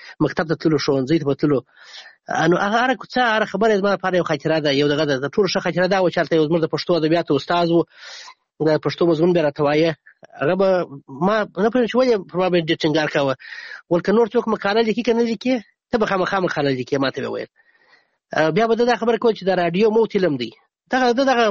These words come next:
مقاله لیکل و، دغه راډیو موت علم دی و، موږ به یې هڅولو. دغه هغه څه وه چې ما، په ما کې یو، یو سپېڅلی را پیدا کړي، یو، یو ژورنالست سپېڅلی را پیدا کړي. بیا ما مې کوچنۍ راډیو رانیوله، په درې سوه کال دارې. بیا مې هغه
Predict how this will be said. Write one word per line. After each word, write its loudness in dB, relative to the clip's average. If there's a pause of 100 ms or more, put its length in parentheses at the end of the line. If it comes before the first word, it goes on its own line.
(140)
مقاله 0
لیکل 2
و، 4
دغه 2 (300)
راډیو 2
موت 0
علم 2
دی 4
و، 4
موږ -2
به 0
یې 0
هڅولو. 2 (600)
دغه 0
هغه 0
څه -4
وه 2
چې -8
ما، 2 (360)
په -8
ما 2
کې -4
یو، 4 (240)
یو 2 (340)
سپېڅلی 0
را 2
پیدا 0
کړي، -10
یو، -2
یو 0
ژورنالست 0
سپېڅلی 0
را 0
پیدا -4
کړي. -20 (440)
بیا 2
ما 2
مې 2
کوچنۍ 0
راډیو 2
رانیوله، 2 (220)
په -8
درې 4
سوه -4 (100)
کال -2
دارې. 0 (540)
بیا 2
مې 4
هغه 0